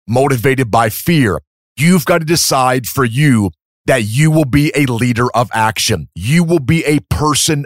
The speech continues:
of action. I think how we really defeat and beat self-doubt is that we take action again and again and again. And when you take action over and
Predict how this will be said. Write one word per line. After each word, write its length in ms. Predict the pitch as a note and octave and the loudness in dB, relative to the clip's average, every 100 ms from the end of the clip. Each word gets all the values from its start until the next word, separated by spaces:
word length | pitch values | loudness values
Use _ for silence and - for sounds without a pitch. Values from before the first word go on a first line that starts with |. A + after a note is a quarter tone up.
| - | -2
of 420 | B2+ B2+ B2+ F#2 - | 0 2 0 -4 -2
action. 560 | B2 B2+ - - F2 - _ _ | 0 0 -2 -4 -4 -8 _ _
I 140 | - D#3 | -2 0
think 180 | F3 | 0
how 260 | G#2 G#2 D#3 | -2 -2 0
we 140 | D#3+ | 0
really 320 | E3 B2+ D3+ D3 | 0 0 0 0
defeat 800 | C3 A2+ - E3 C3 A#2 - - - - | -2 -4 -6 -2 -2 -4 -8 -10 -12 -6
and 260 | C3 A#2+ F#2 | -4 -4 -2
beat 280 | C3+ C#3+ | -2 -2
self-doubt 880 | - - D3 C3 F#2 G2+ B2+ B2 G2 - _ _ | -2 0 0 -2 -4 0 2 2 0 -4 _ _
is 240 | C#3+ C#3+ G#2+ | 0 0 2
that 200 | D3 C3+ | 0 0
we 160 | D#3+ | -2
take 520 | D3 - C#3+ C#3+ C#3+ - | -2 0 2 0 -2 -6
action 560 | A#2+ B2+ C3 - D3+ C3 - | -4 -2 -2 -2 -2 -2 -2
again 720 | A2 E2 G#2 B2 C#3 C#3+ C#3 - | -4 -2 -2 0 2 0 -2 -4
and 160 | A2 A2+ | -4 -2
again 640 | A2 F2+ B2+ B2+ C3 C3 - | -4 -2 0 2 0 -2 -2
and 160 | B2 | -2
again. 520 | B2 G#2 C3+ C3+ G2 D#2 _ _ - | -2 0 0 2 -2 -6 _ _ -2
And 140 | C#3+ | 0
when 140 | C3+ | 0
you 140 | B2 E3+ | 0 0
take 420 | - F3+ D#3+ - - | 2 2 0 -2 -4
action 480 | C3+ C#3+ - C3 A2 | -2 -2 -2 -4 -4
over 480 | - C3+ D3+ B2 D#3 B2 | 0 0 0 0 -2 0
and 160 | B2+ | -2